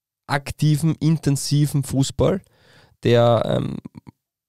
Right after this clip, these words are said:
der schon in gewissen Mustern, ähm, der das vertikale Spiel sucht, der, der schnell nach Ballgewinn nach vorne will, ähm, das eben von viel Laufintensität geprägt ist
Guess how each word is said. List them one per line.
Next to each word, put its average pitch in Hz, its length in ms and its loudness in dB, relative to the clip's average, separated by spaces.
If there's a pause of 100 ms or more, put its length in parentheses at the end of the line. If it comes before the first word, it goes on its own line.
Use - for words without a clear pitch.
(1000)
der 131 140 6
schon 156 160 4
in 151 60 2
gewissen 143 340 2
Mustern, 139 640 4 (280)
ähm, 117 240 0
der 127 120 2
das 127 220 -2
vertikale 135 640 4
Spiel 131 400 2
sucht, 131 540 4
der, 110 200 2
der 123 80 0
schnell 135 460 2
nach 120 180 0
Ballgewinn 127 460 2
nach 123 100 4
vorne 120 420 2
will, 120 260 2 (400)
ähm, 110 520 0
das 120 160 -2
eben 110 200 0 (180)
von 110 240 -4
viel 117 260 0
Laufintensität 123 840 2
geprägt 117 500 0
ist 117 220 -2